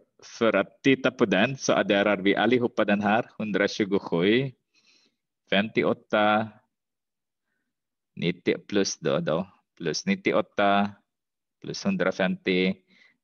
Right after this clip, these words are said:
plus tvåhundraett, plus trettiotvå, plus, eh, tjugoåtta, plus fyrtiotvå, plus hundraelva, plus nittiotvå, plus hundrasjugofem,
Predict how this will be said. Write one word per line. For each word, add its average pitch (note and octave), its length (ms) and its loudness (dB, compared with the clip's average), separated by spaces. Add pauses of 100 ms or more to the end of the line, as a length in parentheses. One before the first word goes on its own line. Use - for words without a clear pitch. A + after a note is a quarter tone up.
plus - 220 -14
tvåhundraett, F2+ 960 0 (600)
plus - 280 -12
trettiotvå, F#2 840 -4 (1160)
plus, E2+ 580 -4 (520)
eh, D#2 220 -8
tjugoåtta, F2+ 880 -2 (560)
plus - 240 -8
fyrtiotvå, F2+ 840 -2 (580)
plus E2 240 -6
hundraelva, E2 840 -2 (680)
plus - 280 -6
nittiotvå, F2 760 -2 (460)
plus - 260 -12
hundrasjugofem, E2 1040 -2